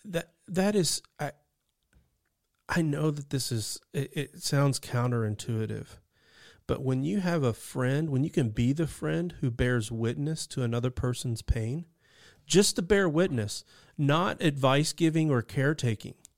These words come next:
but just simply saying to them, "I see your pain.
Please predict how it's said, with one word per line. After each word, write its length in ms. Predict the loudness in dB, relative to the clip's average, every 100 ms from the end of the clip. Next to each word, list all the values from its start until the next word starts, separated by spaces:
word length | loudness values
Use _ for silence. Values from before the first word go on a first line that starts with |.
| _ _ _ _ _ _
but 140 | 2 4
just 240 | 2 4
simply 500 | 4 2 4 2 2 0
saying 540 | 0 0 2 0 0
to 120 | -4
them, 240 | -2 -2 -2
"I 200 | -4 -2
see 420 | 0 -2 0 0
your 320 | 0 0 0 0
pain. 680 | -4 -4 -4 -4 -6 -12